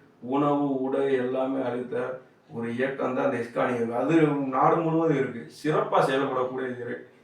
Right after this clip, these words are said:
இயக்கம், அமைதி வழியில் இருக்கக்கூடிய இயக்கம், சாதுக்கள் நிறைந்த இயக்கம் மெயினா.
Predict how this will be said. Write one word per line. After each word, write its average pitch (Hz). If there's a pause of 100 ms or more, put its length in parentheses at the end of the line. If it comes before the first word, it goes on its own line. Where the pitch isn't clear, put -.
(200)
இயக்கம், 131
அமைதி 160
வழியில் 135
இருக்கக்கூடிய 120
இயக்கம், 120
சாதுக்கள் 165
நிறைந்த 135
இயக்கம் 117 (100)
மெயினா. 131